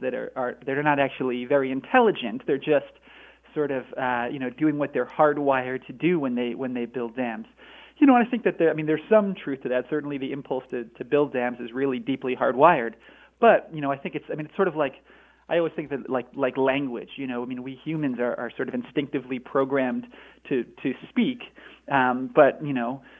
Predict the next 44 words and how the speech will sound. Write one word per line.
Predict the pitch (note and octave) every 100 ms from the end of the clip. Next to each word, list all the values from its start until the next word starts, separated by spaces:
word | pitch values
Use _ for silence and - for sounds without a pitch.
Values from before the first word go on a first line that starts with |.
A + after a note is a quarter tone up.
| _ _ _ - C#3+
babies | D#3+ D3+ D3+ C#3+ C3 -
sort | D3
of | C3 A#2+
babble | C#3+ C3+ C#3+ C#3
incoherently | D3 D3 C#3+ C#3 G3+ F3+ C3+ C3+
until | C3+ C#3+ C#3
they | C3+
actually | C3+ - C#3+ C3 C3
learn | C#3+ E3 F#3
the | E3+
language | C#3 B2 B2 B2+
and | B2 C3
can, | - B2 C3 B2+
can | - C3 C3 C3+
kind | E3+
of | C#3 - -
speak | E3 -
properly. | - E3 - D3 A#2 A2+
And | B2
I |
think | B2+ D3+
that, | B2+ -
you |
know, | C3+ C3
if | C3 C#3
you've | D3+ C#3
ever | D3+
observed | C#3 A#2+ C#3+ E3 D#3 - - - - -
a | - -
family | D3+ D3 D3+ C#3
of | B2
beavers | D3 C#3+ C3+ A#2
working | B2+ C3+ C#3
together | C3 B2 C3+ B2+
at | B2
a |
dam, | A#2+ F3 D#3
it's | A#2
just, | C3+ -
it's | B2 A#2
very | C3 D3+ C#3+
clear | - D#3 D3 A#2
that | B2 - - - - - -
the, | C3